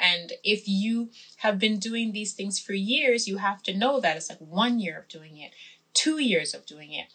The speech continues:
three years of doing it compact, four years of doing it,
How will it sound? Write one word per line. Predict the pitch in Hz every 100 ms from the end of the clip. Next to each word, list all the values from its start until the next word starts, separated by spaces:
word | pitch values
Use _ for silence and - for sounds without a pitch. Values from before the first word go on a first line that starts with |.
| _ -
three | - 254 302
years | 285 247 214
of | 185
doing | 165
it | 147 -
compact, | - 147 143 151 143 - - - - - -
four | - - 349 330
years | 285 214 185
of | 170
doing | 156 143
it, | 269